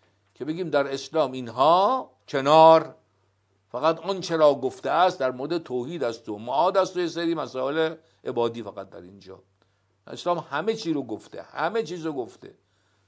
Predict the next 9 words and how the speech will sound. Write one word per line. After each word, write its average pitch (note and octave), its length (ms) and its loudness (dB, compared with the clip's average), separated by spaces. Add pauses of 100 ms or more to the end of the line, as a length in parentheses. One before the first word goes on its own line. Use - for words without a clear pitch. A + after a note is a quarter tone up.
(140)
ساختمان C#3+ 580 0
سازی C3 380 -6
میگه C#3+ 340 -8
چطور C3 280 -10
ساختمان B2+ 640 -6
بسازین، C#3 560 -6
چی A#2+ 120 -20
کار B2 260 -6
بکنید، D3+ 640 -10